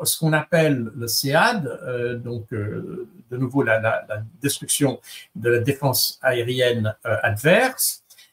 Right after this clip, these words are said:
est une, une discipline militaire en soi. Les Américains, euh, en ont, l'ont, l'ont, ont, ont tous les instruments pour ça parce qu'ils avaient l'expérience durant la guerre du Vietnam. D'ailleurs, c'est là où le, le concept est apparu, euh, parce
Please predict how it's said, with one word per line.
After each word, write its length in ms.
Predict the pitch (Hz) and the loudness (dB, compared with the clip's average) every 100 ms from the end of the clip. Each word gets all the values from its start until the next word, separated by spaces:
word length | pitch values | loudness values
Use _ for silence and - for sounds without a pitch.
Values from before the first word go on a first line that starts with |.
| _ | _
est 380 | 190 208 202 175 | 6 6 2 2
une, 300 | 165 147 156 | 4 4 2
une 160 | 147 127 | 0 4
discipline 580 | 185 - 190 160 160 135 | 4 4 0 -2 -2 0
militaire 540 | 135 135 - 127 110 | -2 -2 -2 -4 -4
en 60 | 113 | -6
soi. 560 | - 147 170 262 277 - - _ | -6 0 4 4 2 -10 -20 _
Les 200 | 127 131 | 0 4
Américains, 840 | 156 156 156 156 175 170 160 139 - 143 | 6 6 2 2 4 4 4 2 -2 -8
euh, 180 | 131 113 | -8 -4
en 180 | 131 127 | -4 -2
ont, 220 | 123 113 | -4 -4
l'ont, 280 | 117 120 113 | -4 -4 -4
l'ont, 280 | 117 107 110 _ _ _ _ _ | -8 -12 -16 _ _ _ _ _
ont, 100 | 110 - | -20 -16
ont 320 | 120 110 117 | -16 -14 -4
tous 100 | 180 | 4
les 160 | 175 131 | 6 6
instruments 440 | 151 - 143 139 | 2 0 2 0
pour 240 | 131 123 - | 0 -8 -4
ça 300 | - 139 123 | 2 4 4
parce 240 | 101 - - | 0 -6 -2
qu'ils 340 | 147 127 110 | 0 0 0
avaient 160 | 113 120 | -2 -2
l'expérience 720 | - - 131 139 131 113 - - _ | -4 4 6 6 4 -2 -10 -20 _
durant 220 | 110 143 | 0 4
la 100 | 147 | 6
guerre 200 | 123 135 | 6 2
du 60 | 120 | 0
Vietnam. 500 | 113 120 156 180 151 | -2 -4 4 4 4
D'ailleurs, 340 | 117 120 170 165 | 0 0 0 0
c'est 160 | - | -2
là 140 | 131 139 | 0 2
où 100 | 113 | 0
le, 200 | 101 101 | -4 -8
le 120 | 107 | -10
concept 480 | - 123 - 123 110 | -10 -6 -4 -4 -4
est 120 | 107 | -12
apparu, 580 | 101 101 98 175 233 226 - - - - - | -4 -4 4 6 4 0 -12 -14 -14 -10 2
euh, 400 | 147 131 127 120 | 4 6 2 0
parce 300 | - 123 - | -2 -2 -2